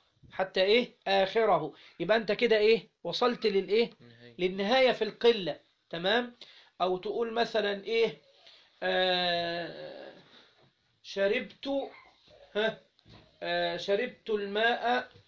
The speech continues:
Speaker 1: حتى إيه؟ حتى، آه، حتى إيه؟ شربت الماء حتى، آه، عشر زجاجات". حتى عشر زجاجات،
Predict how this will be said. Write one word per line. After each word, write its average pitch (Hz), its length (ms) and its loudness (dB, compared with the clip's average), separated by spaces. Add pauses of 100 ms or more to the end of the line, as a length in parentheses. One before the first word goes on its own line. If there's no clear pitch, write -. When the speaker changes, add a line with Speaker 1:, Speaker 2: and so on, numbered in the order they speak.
(180)
Speaker 1:
حتى 208 520 4
إيه؟ 220 340 6 (640)
حتى، 214 800 0 (640)
آه، 165 880 2
حتى 214 460 0
إيه؟ 208 360 0 (420)
شربت 190 580 0
الماء 202 600 6
حتى، 240 680 2 (600)
آه، 180 120 0
عشر 214 600 2
زجاجات". 185 840 2 (640)
حتى 202 340 0
عشر 196 560 2
زجاجات، 170 580 -2